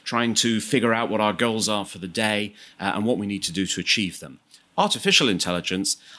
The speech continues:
are machines that can do exactly the same, that can perceive their environment, figure out what their goals are, and take actions to try and get there.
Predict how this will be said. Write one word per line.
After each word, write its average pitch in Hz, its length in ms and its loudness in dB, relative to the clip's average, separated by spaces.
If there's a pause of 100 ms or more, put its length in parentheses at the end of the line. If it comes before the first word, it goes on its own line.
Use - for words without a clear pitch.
are 104 200 2
machines 110 520 4
that 110 100 -8
can 101 120 -4
do 95 120 2
exactly 90 480 -4
the 85 100 -4
same, 71 380 2
that 67 140 -20
can 80 100 -14
perceive 98 420 0
their 92 160 0
environment, 131 560 0
figure 98 380 0
out 87 160 0
what 87 140 -10
their 95 100 -6
goals 117 400 -2
are, 107 240 -2 (200)
and 101 140 -6
take 92 220 -2
actions 82 560 -4
to - 100 -14
try 80 300 -10
and 73 80 -14
get 82 220 -14
there. - 120 -20